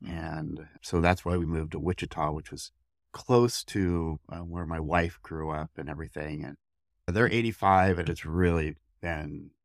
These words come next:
Speaker 2: significantly important for us to be close to them right now. So we feel like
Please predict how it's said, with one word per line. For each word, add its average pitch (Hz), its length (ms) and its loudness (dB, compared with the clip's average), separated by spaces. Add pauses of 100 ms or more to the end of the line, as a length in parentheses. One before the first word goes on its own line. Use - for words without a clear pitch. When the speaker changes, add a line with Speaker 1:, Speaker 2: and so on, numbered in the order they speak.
Speaker 2:
significantly 85 1000 -2
important 76 520 -6
for 78 160 -10
us - 160 -12
to 78 60 -12
be 76 120 -10
close - 340 -10
to 80 100 -12
them 73 220 -8
right 76 220 -8
now. 73 220 -6
So 78 260 -4
we 76 160 -2
feel 78 340 2
like 71 280 -2